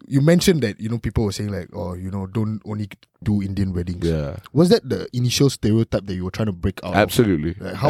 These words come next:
Speaker 1: how did
Speaker 2: Absolutely.
Speaker 1: that work? Like,
Speaker 2: Okay, first of all, you gotta decide, um, uh, as an M C, uh, what kind of M C you wanna be.
Speaker 1: Mm.
Speaker 2: You can be a pure wedding M C.
Speaker 1: Yeah.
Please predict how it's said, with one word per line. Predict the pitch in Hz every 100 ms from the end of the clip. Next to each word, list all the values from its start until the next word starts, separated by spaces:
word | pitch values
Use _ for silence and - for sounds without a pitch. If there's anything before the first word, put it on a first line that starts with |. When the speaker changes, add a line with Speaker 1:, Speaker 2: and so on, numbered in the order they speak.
| -
Speaker 1:
how | 175 170
did | 73
Speaker 2:
Absolutely. | 65
Speaker 1:
that | 95 78
work? | 101 98
Like, | 95 - - _ -
Speaker 2:
Okay, | 170 151 - _ -
first | 214 170
of |
all, | 175 147
you | 120
gotta | 110 101
decide, | 98 131 117 -
um, | 92 90 85 82 82 -
uh, | 82 85 80 -
as | 90 90
an | 92
M | 95
C, | 95 92 113
uh, | - 87 82 80 - _ -
what | - 95 92 104 - _ - - _ _ _ _
kind | - 110
of | 92
M |
C | 98
you | 98 92
wanna | 85
be. | 85 82 -
Speaker 1:
Mm. | 120 87 _
Speaker 2:
You | 131 143
can | 151
be | 143 156
a |
pure | - 190
wedding | 143 113 98
M | 85
C. | 85 82 _
Speaker 1:
Yeah. | 98